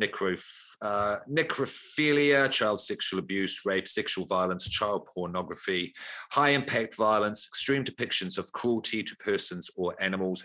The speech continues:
and or sexual content in such a way that it offends the standards of morality, decency, propriety.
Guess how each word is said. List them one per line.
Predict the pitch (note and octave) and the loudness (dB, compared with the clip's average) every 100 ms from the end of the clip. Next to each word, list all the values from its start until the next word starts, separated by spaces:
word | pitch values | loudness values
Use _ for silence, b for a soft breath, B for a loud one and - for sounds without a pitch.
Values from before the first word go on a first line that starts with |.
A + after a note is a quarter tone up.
| - | -2
and | F#2+ F#2 - | -2 -2 -4
or | F2+ | 0
sexual | - C#3+ - G#2+ | 2 2 2 -2
content | - B2+ A#2+ A#2 A#2 - - | 0 -2 0 0 -2 -4 -12
in | G2 | -4
such | - C3+ B2+ | 0 2 0
a | G2 | 0
way | G#2 G#2 | 2 2
that | G2 E2+ | 2 -2
it | |
offends | D#2 - A2 G2 | -2 -2 -2 -2
the | - | -2
standards | - B2 A#2 G2 - | 0 2 0 -2 -4
of | F2 | -2
morality, | F#2+ G2 F#2 F2+ | 0 0 0 -4
decency, | A2+ G#2+ - - F#2+ F#2+ | -2 -2 -2 -2 -2 -4
propriety. | - - B2 F2+ - | -4 0 0 0 -4